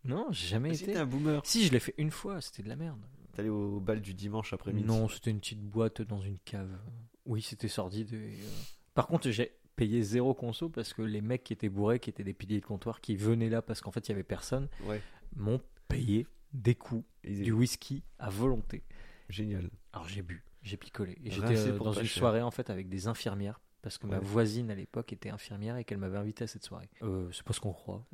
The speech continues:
Speaker 1: Voilà, c'était très sympa.
Speaker 2: Ouais, les soirées infirmières, c'est
Speaker 1: C'est sage.
Speaker 2: Ouais.
Speaker 1: Ça picolait sec,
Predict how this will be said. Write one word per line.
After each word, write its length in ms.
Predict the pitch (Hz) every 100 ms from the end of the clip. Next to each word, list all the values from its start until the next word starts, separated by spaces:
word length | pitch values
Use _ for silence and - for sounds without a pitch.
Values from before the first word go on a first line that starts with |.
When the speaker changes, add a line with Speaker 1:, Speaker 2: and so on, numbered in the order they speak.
| 127
Speaker 1:
Voilà, 220 | 110 90 110
c'était 220 | - 113
très 160 | - 131
sympa. 320 | 117 104 101 - _
Speaker 2:
Ouais, 120 | 123
les 80 | 151
soirées 240 | - 131
infirmières, 540 | 131 - 127 127 147 143
c'est 800 | - 123 117 113 110 107 110 110
Speaker 1:
C'est 160 | 127
sage. 360 | 135 147 127 104 - -
Speaker 2:
Ouais. 260 | - 117 - _ -
Speaker 1:
Ça 180 | - 127
picolait 340 | - 127 139 127
sec, 340 | - 156 -